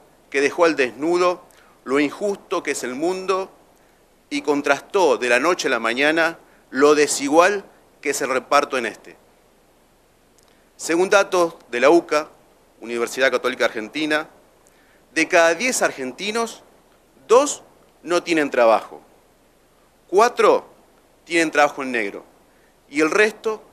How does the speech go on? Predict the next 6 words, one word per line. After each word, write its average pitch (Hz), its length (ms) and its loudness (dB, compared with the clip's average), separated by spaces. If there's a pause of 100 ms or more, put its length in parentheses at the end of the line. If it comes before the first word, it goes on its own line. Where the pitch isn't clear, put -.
(140)
son 165 260 -6
trabajadores 127 500 0
en 107 120 -8
blanco. 92 340 -12 (1600)
Otro 185 380 4
dato 147 400 4